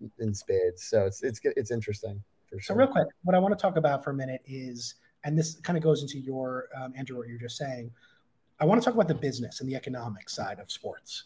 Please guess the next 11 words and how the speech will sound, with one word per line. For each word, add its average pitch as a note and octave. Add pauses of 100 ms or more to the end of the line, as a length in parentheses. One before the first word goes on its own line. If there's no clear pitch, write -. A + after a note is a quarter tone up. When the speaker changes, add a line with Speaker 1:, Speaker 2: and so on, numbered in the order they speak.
(120)
Speaker 2:
and C3+
leagues C3+
and B2
team B2+
ownership, B2
et A#2+
cetera. - (580)
First, F#3+ (180)
you D3
know, E3+
Andrew, D3